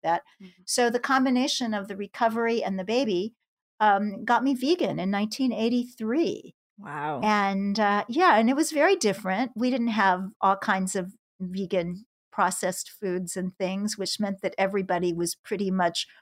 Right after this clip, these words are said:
Speaker 1: whole food, plant-based. But, you know, we didn't have words like that. It was just vegan.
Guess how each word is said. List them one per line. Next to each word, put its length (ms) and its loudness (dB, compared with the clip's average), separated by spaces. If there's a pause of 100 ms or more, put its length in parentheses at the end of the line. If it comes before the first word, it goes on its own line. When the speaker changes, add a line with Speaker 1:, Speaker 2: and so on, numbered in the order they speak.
(140)
Speaker 1:
whole 240 6
food, 500 -4
plant-based. 960 0
But, 300 0
you 120 0
know, 120 4
we 140 4
didn't 160 0
have 200 2
words 340 2
like 220 0
that. 320 -2
It 60 2
was 140 -4
just 200 -6
vegan. 460 -2